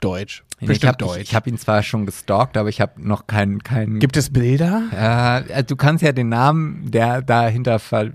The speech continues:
Speaker 2: sich verbirgt, mal
Speaker 1: Googeln?
Speaker 2: recherchieren.
Speaker 1: Ja,
Speaker 2: Und,
Speaker 1: okay.
Speaker 2: äh,
Speaker 1: Hm,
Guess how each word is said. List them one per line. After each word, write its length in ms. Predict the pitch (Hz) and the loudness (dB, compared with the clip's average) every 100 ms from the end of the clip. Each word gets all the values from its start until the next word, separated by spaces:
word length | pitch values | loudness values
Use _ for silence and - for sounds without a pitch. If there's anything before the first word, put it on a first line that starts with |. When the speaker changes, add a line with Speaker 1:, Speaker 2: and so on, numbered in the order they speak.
| 117 | -8
Speaker 2:
sich 220 | 107 - | -8 -2
verbirgt, 420 | 110 123 208 - | -2 2 0 0
mal 320 | 120 123 - - | -2 -2 -4 -10
Speaker 1:
Googeln? 220 | - - 139 | -14 0 2
Speaker 2:
recherchieren. 600 | 131 - 151 170 85 85 | 4 2 2 0 0 0
Speaker 1:
Ja, 240 | 113 110 | -2 -2
Speaker 2:
Und, 200 | 113 95 | -4 -4
Speaker 1:
okay. 180 | - 107 | -4 -6
Speaker 2:
äh, 260 | 101 98 92 - - | -4 -4 -8 -12 -10
Speaker 1:
Hm, 300 | 208 135 | -8 -6